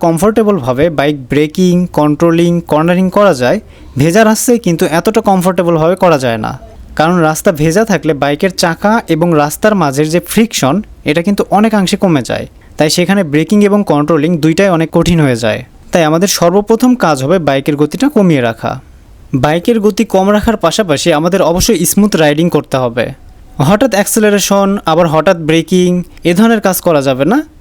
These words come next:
ভেজা রাস্তায় সব কিছু গ্র্যাজুয়ালি কম বেশি করতে হবে। স্পিড বাড়াইতে হলে আমাদের ধীরে ধীরে স্পিডটা বাড়াইতে হবে, আবার ব্রেকিং করতে হলে যতটা সম্ভব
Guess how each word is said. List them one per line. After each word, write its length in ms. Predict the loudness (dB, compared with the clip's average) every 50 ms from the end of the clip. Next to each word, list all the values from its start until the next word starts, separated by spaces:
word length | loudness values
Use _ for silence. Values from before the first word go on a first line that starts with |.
| -6 -2
ভেজা 200 | 0 2 2 2 2
রাস্তায় 320 | 2 0 0 -2 -2 0 0
সব 120 | -2 -2 -2 -4
কিছু 160 | -2 -2 0 0 2
গ্র্যাজুয়ালি 440 | 0 0 2 2 0 0 0 0 0
কম 100 | 0 0 0 0
বেশি 160 | 0 -2 -2 -2
করতে 200 | -2 -2 -2 -2 -2 -2
হবে। 220 | -2 -2 -4 -6 -8 -10 -14 -20 -20 -20 -20 -20 -6 -4 -2 -2
স্পিড 180 | 0 0 -2 2 2
বাড়াইতে 280 | 2 2 2 2 2 2 2
হলে 120 | 2 2 2 2
আমাদের 220 | 2 2 0 0 0 -2
ধীরে 140 | 0 0 0 0
ধীরে 120 | 2 0 0 0 -2
স্পিডটা 280 | -4 -8 -4 -2 0 0
বাড়াইতে 260 | 2 2 0 0 -2 -2 -2
হবে, 160 | -2 -2 -4 -6 -6 -10 -8 -4 -2
আবার 120 | 0 0 0 0
ব্রেকিং 260 | 0 -2 0 0 0 0 0 0
করতে 180 | -2 0 0 0
হলে 100 | 0 0 0 0
যতটা 240 | -2 -2 -2 -4 -2 -2
সম্ভব 200 | 0 0 0 -2